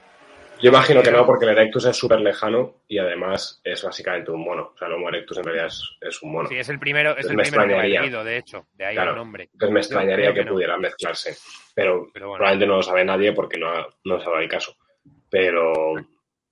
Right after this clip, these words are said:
Speaker 1: probablemente mi, mi, lo que yo diría es que casi seguro que no, porque unos eran básicamente monos que iban medio erguidos y los otros son seres humanos.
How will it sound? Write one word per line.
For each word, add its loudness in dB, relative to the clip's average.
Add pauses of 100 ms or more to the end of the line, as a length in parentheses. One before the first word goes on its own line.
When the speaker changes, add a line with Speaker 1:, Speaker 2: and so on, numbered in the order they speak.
(180)
Speaker 1:
probablemente 4
mi, -2 (200)
mi, -6
lo -4
que -4
yo 2
diría 6
es -2
que -16 (100)
casi -6
seguro 2
que 0
no, 2
porque -6
unos -6
eran -10
básicamente -6
monos -6
que -12
iban -6
medio -6
erguidos 0
y -12
los -8
otros -12
son -12
seres -12
humanos. -16